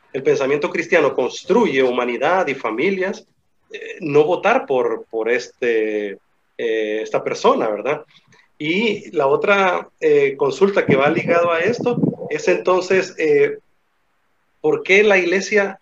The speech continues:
a veces en este sentido perdemos fuerzas y no preparamos a los futuros presidentes, diputados, alcaldes, abogados, profesionales en todo el sentido de la palabra? Así que queda en el tapete de la discusión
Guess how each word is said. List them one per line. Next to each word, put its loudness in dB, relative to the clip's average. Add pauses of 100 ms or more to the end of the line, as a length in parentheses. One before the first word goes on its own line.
a -4
veces -4
en -2
este 0
sentido 2 (220)
perdemos 4
fuerzas 0 (720)
y -4
no 4
preparamos 2
a 2
los -2
futuros 0
presidentes, 2
diputados, -4
alcaldes, -2
abogados, -2
profesionales -2 (160)
en -2
todo 2
el 2
sentido -2
de 2
la 0
palabra? 0 (840)
Así -8
que 2 (240)
queda 6
en 4
el 4
tapete 4
de 4
la 4
discusión 2